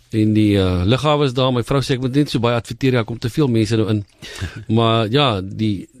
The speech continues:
Speaker 1: daar's regtig 'n groeipunt op die oomblik in George.
Speaker 2: Ek sien hulle bou geweldig baie in daai
Speaker 1: Ja,
Speaker 2: omgewing.
Speaker 1: verskriklik. Al die afteeoorde, daar's waglyste, mense kom nie in nie. Jy moet ses tot agt maande wag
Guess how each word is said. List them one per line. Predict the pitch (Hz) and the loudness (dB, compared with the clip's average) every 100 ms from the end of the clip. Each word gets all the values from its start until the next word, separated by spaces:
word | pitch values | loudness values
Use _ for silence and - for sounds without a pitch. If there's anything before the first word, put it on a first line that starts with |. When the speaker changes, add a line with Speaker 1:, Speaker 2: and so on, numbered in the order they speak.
| 107 127 - - | -12 -12 -16 -6
Speaker 1:
daar's | 104 101 | -2 2
regtig | 113 139 120 | 2 2 -2
'n | |
groeipunt | 113 143 143 139 120 | -2 0 0 0 -2
op | 107 | -2
die | 110 | 0
oomblik | 110 101 | 0 0
in | 101 | 0
George. | 95 90 76 - | 0 -2 -2 -8
Speaker 2:
Ek | 104 | -8
sien | - 139 | -2 0
hulle | 123 | 0
bou | 90 113 127 101 | 0 0 0 -4
geweldig | 92 87 87 90 - | -6 -8 -8 -8 -10
baie | 82 90 95 90 | -8 -6 -4 -4
in | 90 | -6
daai | 82 87 82 90 87 | -6 -6 -6 -8 0
Speaker 1:
Ja, | 127 | 0
Speaker 2:
omgewing. | 110 90 76 65 78 | 0 -2 -10 -14 -6
Speaker 1:
verskriklik. | 135 123 160 - 92 | -4 -2 -4 -4 -6
Al | 113 | -2
die | 156 | 0
afteeoorde, | 156 - 151 127 143 147 139 | -2 0 0 2 0 2 0
daar's | 127 95 | 0 0
waglyste, | 127 - 131 123 135 | 0 0 -2 -2 -2
mense | 110 110 127 | 2 2 0
kom | 117 143 | 0 2
nie | 139 | 2
in | 127 127 | 2 2
nie. | 123 110 104 | 2 0 0
Jy | 113 | 0
moet | 113 | 0
ses | - 131 - | 0 -2 0
tot | 117 | -2
agt | 123 - | -2 0
maande | 117 113 110 | 0 2 0
wag | 104 107 | 0 -2